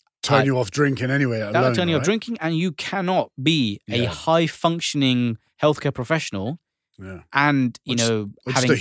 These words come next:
Speaker 2: any
Speaker 1: human.
Speaker 2: substance abuse. Yeah, you
Speaker 1: Right?
Speaker 2: can't.
Speaker 1: 'Cause I always say to someone, like, "Listen, if you need to drink to have fun or need to drink to, for some sort of social interaction,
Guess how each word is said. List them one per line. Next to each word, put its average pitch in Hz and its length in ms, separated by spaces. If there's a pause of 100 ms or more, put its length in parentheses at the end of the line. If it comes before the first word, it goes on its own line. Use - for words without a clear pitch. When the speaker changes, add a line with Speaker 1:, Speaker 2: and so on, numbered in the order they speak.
Speaker 2:
any 208 100
Speaker 1:
human. 120 120
Speaker 2:
substance 107 320
abuse. 95 260 (220)
Yeah, 175 200 (100)
you 101 60
Speaker 1:
Right? 135 140
Speaker 2:
can't. 196 300 (240)
Speaker 1:
'Cause 131 220
I 147 100
always 190 240
say 170 140
to 127 40
someone, 110 300
like, 101 220
"Listen, 123 260
if 107 160
you 185 60
need 202 180
to 123 180
drink 110 340
to 98 80
have 101 180
fun 110 260
or 92 160
need 98 220
to - 80
drink 107 240
to, 87 160
for - 160
some 95 200
sort 92 200
of - 80
social 95 320
interaction, 98 640